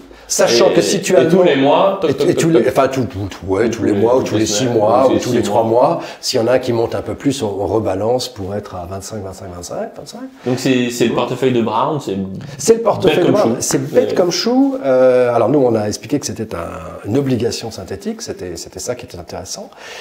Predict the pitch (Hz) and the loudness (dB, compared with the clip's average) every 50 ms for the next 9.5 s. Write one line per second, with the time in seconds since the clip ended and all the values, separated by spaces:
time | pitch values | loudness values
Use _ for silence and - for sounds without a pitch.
0 | - 143 147 - 196 190 247 220 - - 160 - - 135 156 190 190 233 233 226 | -2 -2 0 0 2 0 0 -2 -2 -2 -2 0 2 2 2 4 4 4 4 4
1 | - 156 135 - 196 - - - 202 190 170 175 165 180 - 131 120 120 123 120 | 2 -2 0 0 -2 -2 -2 -4 -2 -2 0 2 2 2 2 2 0 0 0 -2
2 | - - - - 135 120 110 117 113 113 123 120 120 123 123 120 113 95 92 95 | -4 -6 -2 0 2 4 4 4 4 2 0 0 0 0 -2 -4 -4 -6 -6 -6
3 | 95 95 95 95 95 95 90 82 90 92 87 95 87 85 113 131 135 120 98 95 | -6 -6 -6 -6 -8 -8 -8 -8 -8 -6 -4 -4 -2 0 2 4 4 4 4 2
4 | 92 - - - - - - 95 104 117 - - 101 107 - - - 127 113 101 | 0 -4 -10 -16 -16 -16 -8 -4 -4 -4 -2 0 0 0 0 -2 -2 -2 -2 -2
5 | 90 98 95 92 - - 101 90 90 87 - 87 82 85 107 143 185 196 185 135 | -4 -4 -6 -8 -8 -10 -10 -8 -10 -10 -12 -12 -10 -4 0 2 2 4 2 2
6 | 120 110 113 101 95 110 98 - - - 107 - - 95 92 92 90 - 92 90 | 2 2 2 2 2 0 -4 -4 -4 -4 -4 -4 -6 -8 -8 -8 -8 -10 -12 -10
7 | 92 113 139 - 202 180 165 120 107 104 104 104 104 113 87 85 95 85 92 - | -8 -6 -6 -6 -2 -2 -2 0 0 -2 -4 -4 -6 -6 -6 -8 -8 -10 -8 -8
8 | - - - 180 - - - - - - - - - - 107 - 107 110 95 101 | -8 -6 -6 -6 -8 -8 -12 -18 -20 -20 -20 -18 -14 -14 -12 -6 -6 -4 -4 -4
9 | 110 127 180 190 202 - - - - | -4 -4 -4 -6 -6 -10 -12 -16 -20